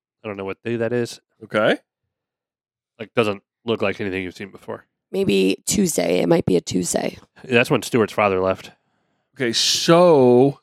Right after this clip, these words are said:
Speaker 2: <laughs> I know what he's talking about. Um, is this, you can give no details on this bike quite yet?
Speaker 1: Nope.
Speaker 2: Can you give the discipline that the bike will be? Is it a road bike, a mountain bike, a gravel bike?
Speaker 1: Can't tell anyone, but, uh, we ordered a bunch of 'em.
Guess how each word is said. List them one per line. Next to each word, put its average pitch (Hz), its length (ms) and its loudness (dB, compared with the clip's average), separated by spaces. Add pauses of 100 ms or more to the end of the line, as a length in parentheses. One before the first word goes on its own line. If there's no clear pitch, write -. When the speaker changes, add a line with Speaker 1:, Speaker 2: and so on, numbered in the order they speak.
(100)
Speaker 2:
<laughs> - 920 -2
I 123 140 0
know 123 80 4
what 113 80 4
he's - 80 -8
talking 135 240 0
about. - 420 -10
Um, 131 560 4 (880)
is 127 280 2
this, 165 680 4 (320)
you 135 180 0
can 143 200 4
give 113 160 4
no 120 460 4
details 214 420 4
on 196 160 6
this 190 120 4
bike 190 240 2
quite 196 180 2
yet? 196 600 4
Speaker 1:
Nope. 185 180 -2 (200)
Speaker 2:
Can 131 200 2
you 135 100 6
give 135 360 2
the 127 100 4
discipline 123 760 0
that 101 180 0
the 113 80 0
bike 98 320 0
will 107 120 0
be? 95 120 -2
Is 92 140 -2
it 107 80 0
a 98 100 4
road 101 460 4
bike, 147 340 2
a 98 80 -6
mountain 92 440 -6
bike, 156 440 -2
a 92 100 -10
gravel 98 440 -6
bike? 151 400 4
Speaker 1:
Can't 120 160 -20
tell 104 160 -6
anyone, 104 340 -8
but, 143 320 -2
uh, 101 300 0
we 113 420 -4
ordered 139 300 -4
a 135 40 -4
bunch 170 300 -4
of 104 80 -2
'em. 101 180 -6